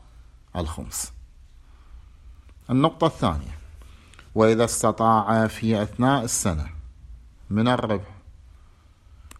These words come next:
ولم يحج، ما ذهب إلى الحج. هسه ليش ما حج؟ إما لعدم، لوجود مانع،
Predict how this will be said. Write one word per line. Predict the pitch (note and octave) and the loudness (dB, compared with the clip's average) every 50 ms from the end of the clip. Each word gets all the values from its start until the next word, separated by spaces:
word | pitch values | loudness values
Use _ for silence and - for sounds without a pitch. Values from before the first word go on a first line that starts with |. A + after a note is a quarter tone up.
| - - - | -20 -4 2
ولم | G#2 A#2+ C#3+ D#3 D#3+ D#3+ D3+ | 4 4 4 4 2 2 4
يحج، | C3+ B2 A2 - - G2+ F#2+ F#2 - - - - - - - - - - - | 4 4 2 2 0 -4 -4 -4 -8 -12 -14 -18 -20 -20 -20 -20 -20 -8 -2
ما | C3+ C#3+ C#3+ B2 | 2 2 2 2
ذهب | G#2 G2 F#2+ F2+ E2 | 2 0 -2 -4 -4
إلى | E2 F2 D#2+ | -6 -6 -6
الحج. | D#2+ D#2 E2 - - - | -8 -8 -10 -12 -4 -4
هسه | A2+ G#2+ - - | -4 -2 -2 0
ليش | C3+ D#3 D#3+ D3+ - | 2 2 0 0 0
ما | D#3 C#3+ C3 | -2 -2 -2
حج؟ | B2+ - C3 A#2+ A2+ - - - - - - - - - - - - - - - - | 0 -2 -4 -4 -4 -6 -14 -20 -20 -20 -20 -20 -20 -20 -20 -20 -20 -20 -20 -8 -2
إما | A#2 B2+ C#3 C#3+ C#3+ D3 C#3+ C#3+ C#3 | 0 0 0 2 2 2 2 2 2
لعدم، | C3 B2+ A#2+ G#2+ A#2 B2 B2 C3 B2+ B2+ B2+ B2 B2 A#2+ A#2 A#2 | 2 0 0 0 0 0 0 0 0 0 0 -2 -2 -4 -4 -2
لوجود | A#2+ B2 C3 C3 B2 C#3 D3+ C#3+ | 0 0 2 2 2 0 0 0
مانع، | D3 D3 D3+ D3 C3 A2 G#2 G2 G2 G2+ | 0 0 2 2 2 2 0 -2 -4 -8